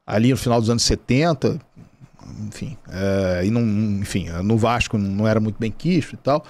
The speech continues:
mas com relação ao Eurico, ele teve muitos problemas. E o Eurico teve problemas com ele, inclusive já chegou a,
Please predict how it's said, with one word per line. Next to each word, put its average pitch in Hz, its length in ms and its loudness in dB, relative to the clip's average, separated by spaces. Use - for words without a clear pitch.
mas 143 220 0
com 165 100 2
relação 151 440 4
ao 151 100 6
Eurico, 170 460 4
ele 147 1200 6
teve 143 180 4
muitos 147 220 2
problemas. 143 640 0
E 120 80 -6
o 123 60 4
Eurico 123 340 4
teve 131 200 0
problemas 135 340 2
com 139 120 0
ele, 127 100 4
inclusive 120 340 0
já 127 160 4
chegou 113 360 0
a, 98 200 -2